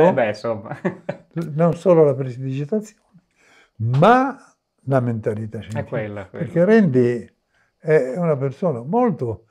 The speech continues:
Speaker 2: preparata nella
Speaker 1: Sì.
Speaker 2: scienza. E, insomma, poi sappiamo tutto quello che ha fatto, tutto quello che tu hai imparato. E poi a Torino nell'ottantanove
Speaker 1: <laughs>
Speaker 2: c'è stata questa cena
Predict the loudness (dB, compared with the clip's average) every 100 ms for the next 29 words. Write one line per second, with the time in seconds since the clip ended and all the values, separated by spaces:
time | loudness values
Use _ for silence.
0 | _ _ -10 -8 -6 -6 -8 -8 -10 -10
1 | -10 -12 -14 -16 -18 -20 _ _ _ _
2 | _ _ _ _ _ _ _ _ -4 0
3 | 2 0 -2 -4 -2 0 0 2 0 -2
4 | -2 -4 -4 -6 -2 -2 -4 -8 -10 -12
5 | -10 -8 -8 -8 -8 -8 -10 -14 -16 _
6 | _ _ -16 -12 -6 -6 -6 -8 -8 -8
7 | -8 -10 -10 -12 -16 -20 _ _ _ _
8 | _ _ _ _ -4 -2 2 2 4 2
9 | -2 -2 -2 -2 -2 -4 -6 -8 -12 -6
10 | -6 -4 -6 -4 -4 -4 -12 -20 _ _
11 | _ _ _ _ _ -20 -8 -6 0 0
12 | 0 -6 -6 -6 0 2 4 4 0